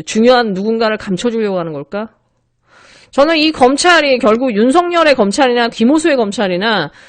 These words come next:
검찰이라고 하는 이, 이, 이 정치 검찰의 본질은 하나도 바뀔 수가 없다.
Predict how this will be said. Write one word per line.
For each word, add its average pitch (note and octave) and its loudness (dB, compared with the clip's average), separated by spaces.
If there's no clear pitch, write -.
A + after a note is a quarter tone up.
검찰이라고 F4 2
하는 C4+ 0
이, A#3 -4
이, A3 -6
이 A#3+ -4
정치 A#3 0
검찰의 C4 0
본질은 D4+ 0
하나도 C#5 0
바뀔 - -6
수가 B3 -8
없다. C#3+ -10